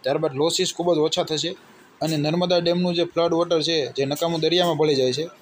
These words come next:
તેનો આપણે સૌરાષ્ટ્રમાં irrigation માટે યુઝ કરી શકીએ. ground water level ઊંચું આવશે, ત્યારબાદ ખેડૂતો ત્રણેય સિઝનમાં પાક લઈ શકશે,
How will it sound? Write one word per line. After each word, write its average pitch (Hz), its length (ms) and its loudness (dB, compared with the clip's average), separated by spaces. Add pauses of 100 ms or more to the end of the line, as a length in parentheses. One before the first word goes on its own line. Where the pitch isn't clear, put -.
(400)
તેનો 151 180 -2
આપણે 165 220 -2
સૌરાષ્ટ્રમાં 170 640 0 (380)
irrigation 170 460 -2
માટે 165 200 0
યુઝ 156 220 0
કરી 139 160 -2
શકીએ. - 360 -8 (960)
ground 143 300 0
water 151 200 -2
level 151 260 2
ઊંચું 156 300 -2
આવશે, 151 320 -2 (260)
ત્યારબાદ 131 300 -2
ખેડૂતો 156 440 -2
ત્રણેય 151 320 -2
સિઝનમાં 156 460 -2
પાક 143 200 2
લઈ 151 140 2
શકશે, 160 420 -4